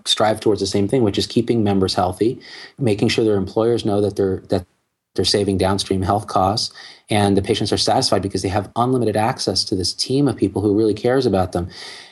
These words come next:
And by extension, that extends into the community. So hosting, you know, yoga, meditation, nutrition classes as part of the membership and then offering it to the community as well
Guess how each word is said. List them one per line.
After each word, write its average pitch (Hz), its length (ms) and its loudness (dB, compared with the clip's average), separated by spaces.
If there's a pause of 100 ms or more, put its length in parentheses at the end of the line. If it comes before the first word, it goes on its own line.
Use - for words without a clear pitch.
(120)
And 117 160 2
by 120 120 0
extension, 151 560 0
that 117 100 0
extends 113 380 -2
into 113 160 2
the 98 80 0
community. 110 500 0
So 101 240 2
hosting, 104 560 0
you 101 80 0
know, 95 80 0
yoga, 107 340 2
meditation, 98 600 0
nutrition 107 420 0
classes 104 440 0
as 98 180 -2
part 110 240 0
of - 20 2
the 101 60 0
membership 107 420 0
and 104 100 0
then 107 120 0
offering 107 340 0
it 110 120 2
to 113 80 2
the 104 60 4
community 107 440 2
as 95 100 -2
well 104 340 0